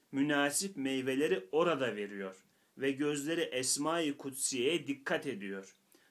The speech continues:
Gayeleri o aleme bakıyor ve özleri dünya toprağı altında sümbülleri alemi misalde inkişaf ediyor. İnsan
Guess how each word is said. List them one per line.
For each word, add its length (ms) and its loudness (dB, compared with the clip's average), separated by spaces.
Gayeleri 640 4
o 300 0
aleme 580 2
bakıyor 600 0
ve 240 -6
özleri 640 2
dünya 420 4
toprağı 460 -2
altında 800 -4
sümbülleri 1000 -2
alemi 520 0
misalde 600 2
inkişaf 680 -2
ediyor. 500 -10
İnsan 640 -2